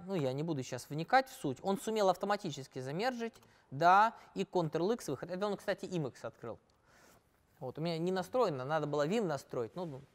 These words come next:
Emacs открыл. Короче, суть во-, не в этом щас. А, у меня щас, а, из-за того, что, оказывается, где-то там было что-то сделано, а я действительно, я программу учебного курса выкинул туда, в репозиторий.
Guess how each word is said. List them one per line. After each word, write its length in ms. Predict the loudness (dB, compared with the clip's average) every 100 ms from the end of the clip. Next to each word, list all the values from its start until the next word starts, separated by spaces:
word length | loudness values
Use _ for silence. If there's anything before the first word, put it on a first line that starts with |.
| -8
Emacs 340 | -8 -8 -10
открыл. 260 | -12 -12 -18 -18 6
Короче, 360 | 8 8 6 -2
суть 200 | -2 0
во-, 140 | -4
не 160 | -2 0
в 60 | 0
этом 220 | -2 -8
щас. 240 | -14 -14 _ _ _
А, 440 | -4 0 2 2 0 -8 -20 -20 -20 _ -20 -20 _
у 80 | 0
меня 420 | 2 8 8 8
щас, 300 | 4 4 4 2
а, 260 | 6 6
из-за 420 | 6 2 6 6
того, 240 | 8 6 6
что, 200 | 4 4
оказывается, 540 | 6 6 6 0 -2
где-то 460 | -4 0 2 2 6
там 280 | 8 6 6
было 240 | 2 0
что-то 240 | -2 -4
сделано, 320 | 2 4 4 4
а 60 |
я 200 | 2 2
действительно, 480 | 0 -6 -4 -4 0
я 160 | 2 6
программу 500 | 6 10 10 10 6
учебного 460 | 2 0 2 0
курса 320 | 0 -2 0 0
выкинул 380 | 0 -4 -10
туда, 280 | -6 4 4
в 80 | 4
репозиторий. 640 | 0 -4 -6 -4 -6 -6